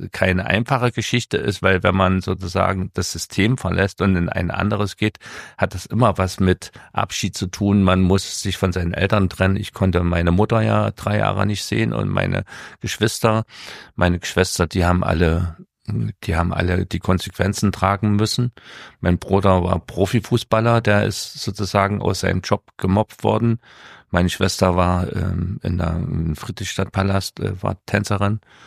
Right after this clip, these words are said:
die ist da rausgeflogen. Äh, das hängt ja, das sind ja viele, viele emotionale Dinge,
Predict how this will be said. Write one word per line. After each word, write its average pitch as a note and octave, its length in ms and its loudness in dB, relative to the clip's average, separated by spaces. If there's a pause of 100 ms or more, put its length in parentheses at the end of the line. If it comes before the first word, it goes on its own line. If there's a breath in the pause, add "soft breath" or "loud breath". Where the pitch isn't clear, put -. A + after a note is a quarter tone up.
(360 loud breath)
die G2 80 0
ist - 180 -2
da F#2 60 2
rausgeflogen. G2+ 720 0 (500 loud breath)
Äh, F2+ 260 2 (180)
das - 280 -4
hängt G2+ 240 0
ja, F2+ 300 2
das - 240 -6
sind G2+ 100 4
ja F#2+ 140 4
viele, F2+ 720 0
viele G2+ 320 0
emotionale F#2 680 4
Dinge, G#2 440 0